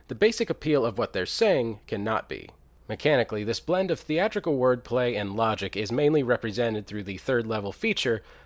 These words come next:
Silver Tongue. At third level, this gives you a minimum die result of ten for all of your persuasion and deception checks. If you rolled a two while trying to convince the guards that there's a commotion across town,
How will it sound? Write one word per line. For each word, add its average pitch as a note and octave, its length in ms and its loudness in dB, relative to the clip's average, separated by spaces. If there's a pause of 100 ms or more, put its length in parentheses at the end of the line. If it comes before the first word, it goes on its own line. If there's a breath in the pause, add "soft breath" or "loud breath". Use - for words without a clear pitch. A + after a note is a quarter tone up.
Silver F#2+ 360 -2
Tongue. C#2+ 360 -4 (200)
At G#2 180 -4
third B2+ 220 0
level, A#2+ 280 0
this C3 160 -2
gives A#2+ 240 -4
you A#2+ 120 0
a A2 120 -2
minimum D3+ 380 2
die D3+ 180 0
result B2 460 -2
of G#2 180 -8
ten C#3+ 340 2
for A#2+ 240 -2
all E3+ 180 4
of C#3+ 100 0
your B2+ 100 -2
persuasion G#2 680 -4
and F#2+ 140 -4
deception G2 460 -4
checks. - 420 -6 (440 soft breath)
If G2+ 160 -6
you G2 120 -6
rolled G#2 280 -4
a F#2 40 -8
two D3+ 280 2
while B2 140 4
trying A2+ 280 -2
to G2+ 80 -6
convince G2+ 380 -6
the G2 80 -8
guards A#2+ 400 2
that G#2 160 -4
there's G2+ 260 -2
a F2+ 140 -4
commotion A2 500 -2
across G2+ 340 -4
town, A2+ 380 -2